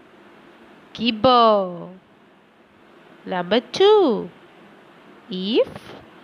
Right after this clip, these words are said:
I were a bat, I would screech. Number three, if I were a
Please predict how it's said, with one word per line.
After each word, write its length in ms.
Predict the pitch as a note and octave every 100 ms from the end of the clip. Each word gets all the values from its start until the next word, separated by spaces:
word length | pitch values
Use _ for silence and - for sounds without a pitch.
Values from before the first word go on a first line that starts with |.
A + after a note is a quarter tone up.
| - - - - -
I 380 | F#3+ F#3+ B3 G4+
were 300 | A#3+ G3+ G3+ -
a 240 | G3 F#3+
bat, 840 | F3 E3 F#3+ F#3 G3 E4 - - - - _ _ _ _ _ _
I 480 | - A3 C#4 A4+ B3+ F#3
would 640 | F#3 F#3+ A#3 A4+ - - - _ _ _ _ _ _
screech. 1300 | - - - C5+ C5 D4+ - - - - - - - - - _ _ _ - _ _ _ _ - - - - -
Number 380 | F#3+ F#3 A3+ C#4 -
three, 720 | - F4+ F4+ E4 A#3+ F#3 E3 E3+ - - - - - - - - -
if 640 | G#3 G3 A#3 G#4 - - - - _ _ - - - - -
I 400 | A3 A#3+ G4 G#4 A#3
were 220 | A3 A3 -
a 220 | G#3